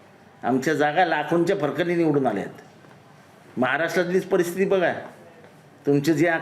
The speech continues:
खासदार अडीच, अडीच, तीन, तीन, साडेतीन, तीन लाख रुप-, मतांनी निवडून आले होते, ते आता असे लटकत, लटकत, लटकत निवडून आलेले आहेत.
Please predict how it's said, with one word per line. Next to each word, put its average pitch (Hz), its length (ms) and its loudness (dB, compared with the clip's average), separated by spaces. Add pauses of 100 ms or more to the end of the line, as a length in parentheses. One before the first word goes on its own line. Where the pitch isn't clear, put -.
खासदार 143 360 0
अडीच, 156 280 -2
अडीच, 165 240 0
तीन, 156 180 2
तीन, 165 120 2
साडेतीन, 156 420 -2
तीन 160 140 0
लाख 156 220 2
रुप-, 151 140 -2
मतांनी 151 380 0
निवडून 156 320 4
आले 156 140 2
होते, 127 400 0 (240)
ते 170 60 2
आता 156 220 0
असे 160 240 0
लटकत, 156 320 -2
लटकत, - 380 -2
लटकत 147 400 0
निवडून 139 300 2
आलेले 101 220 -2
आहेत. 78 140 -10